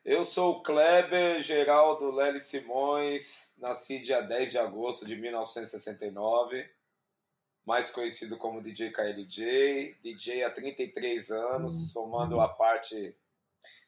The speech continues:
Speaker 1: somando a parte amadora e profissional.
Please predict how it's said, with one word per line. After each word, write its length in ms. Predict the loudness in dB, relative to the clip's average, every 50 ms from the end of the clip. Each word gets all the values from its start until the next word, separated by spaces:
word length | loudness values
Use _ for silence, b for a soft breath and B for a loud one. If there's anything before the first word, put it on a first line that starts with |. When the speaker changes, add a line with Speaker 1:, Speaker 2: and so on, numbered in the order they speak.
| b
Speaker 1:
somando 480 | _ -10 -10 -8 -6 -4 -6 -2 2 2
a 100 | 2 2
parte 720 | 2 4 4 6 6 4 2 0 -8 -12 -10 -8 -4 0
amadora 720 | 0 0 2 0 -2 -2 -2 -2 -4 -2 -2 0 -2 -2
e 60 | -4
profissional. 1160 | -4 -8 -10 -8 -8 -8 -8 -10 -10 -6 -6 -6 -2 2 4 8 8 8 8 6 2 -4 -12